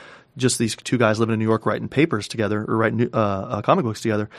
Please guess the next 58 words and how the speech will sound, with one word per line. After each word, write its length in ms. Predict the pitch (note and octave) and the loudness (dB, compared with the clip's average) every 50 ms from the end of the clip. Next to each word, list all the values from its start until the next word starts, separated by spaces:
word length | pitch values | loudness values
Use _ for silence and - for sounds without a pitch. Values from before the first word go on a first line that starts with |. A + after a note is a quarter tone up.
| - - - - | -20 -18 -12 -6
because 240 | - - E3 C#3 C#3+ | -2 0 2 2 2
this 100 | F3 - | 2 2
guy's 200 | - C#3 A2+ - | 2 2 2 2
stabbing 360 | - - C#3+ A#2 A2+ A#2 A2 | 0 2 2 4 4 2 0
a 60 | A2 | -2
shark 340 | - - - A#2+ G#2+ G#2+ - - | -2 0 2 2 2 2 0 -2
and 80 | G#2+ | -4
then 100 | G#2+ G#2 | -4 -2
using 260 | G#2+ A2+ A2+ G#2+ A#2 A2 | -2 -2 0 0 0 -2
it 60 | G#2 | -2
as 120 | G2+ G2 | -6 -6
a 40 | G2+ | -6
raft. 420 | G2 G2+ G#2 G2 G2 - - - G#2+ | -4 -2 -2 -2 -2 -6 -8 -6 -4
I 40 | |
mean, 160 | G#2 A2 G#2+ G#2+ | -4 -2 2 4
that 100 | A2+ A2+ | 4 4
doesn't 220 | A#2 A2 A2+ A2 | 4 2 0 0
happen 240 | G#2 G2+ - G2+ G#2 | 0 0 0 -2 -4
every 160 | G2+ G#2 G#2 | -4 -4 -2
day. 220 | G#2 G#2+ F#2+ - - - - - - | -2 -2 -4 -4 -8 -16 -14 -8 -6
But 440 | D3 B2+ A3+ B3+ A3+ C3+ A#2+ - - _ _ _ _ _ _ _ _ | -4 0 2 2 2 2 0 -2 -6 _ _ _ _ _ _ _ _
it 160 | - F#3 F#3 E3+ | 0 0 2 2
was 300 | D#3 G3+ A#3+ B3+ F#3 F3+ | 2 2 4 4 4 2
interesting 420 | F3+ F#3+ - - - - D#3 C#3 | 0 0 0 0 0 0 2 4
that 80 | B2+ B2+ | 4 4
I 60 | C#3+ | 4
kinda 240 | - G3+ F#3 D3+ C#3 | 4 2 2 2 2
was 100 | B2+ A#2+ | 2 0
more 160 | C#3 C#3 C3 | 0 -2 -2
curious 320 | C3+ - D3 C3+ C3 A#2 | 0 0 2 2 2 2
about 200 | A#2+ A2+ G#2+ G#2 | 2 2 0 2
him 260 | A2 D3 F#3 E3+ C3 | 2 2 2 2 2
than 100 | B2 A#2+ | 2 2
I 60 | A2+ A2+ | 2 2
was 180 | A2+ A#2+ A#2 A2+ | 2 2 2 2
about 180 | A#2 A2+ - | 2 0 0
the 40 | A#2 | 2
rest 160 | A#2+ A#2+ A#2 | 0 -2 -2
of 40 | - | -2
the 60 | C3 A#2+ | -6 -4
story, 340 | - - G3 A3+ G3+ C#3+ | 0 2 4 4 4 4
'cause 140 | B2 C#3 C3+ | 2 0 0
it 40 | D3 | 0
was 120 | C#3+ B2+ | 0 0
this 280 | D3 C#3 C3+ C#3 B2+ - | 0 -2 -2 -4 -6 -6
one 380 | B2+ B2+ C3+ D3+ E3+ F3+ F#3 F3 | -4 0 2 4 4 4 4 4
man's 320 | E3+ D#3 D3+ C#3+ B2+ - | 4 4 4 2 0 -2
journey, 380 | - - E3+ G3 F#3 D#3 C3 B2+ | 0 2 2 2 4 2 2 2
and 100 | A#2+ B2 | 0 0
he's 160 | D#3+ F3 - | -2 0 0
like, 300 | E3 C3 B2 - - - | 0 -2 -2 -6 -8 -10
he's 160 | D3+ F#3 F#3 | -6 -4 0
about 200 | G#3 F3 E3+ D3+ | 2 2 2 2
to 80 | - A#2 | 0 -4
die. 260 | A2+ C#3 C3 E3 F3 | -2 0 2 4 4
He's 80 | C#3 B2+ | 4 2
on 60 | B2+ | 2
the 120 | A#2+ A#2 | -2 -2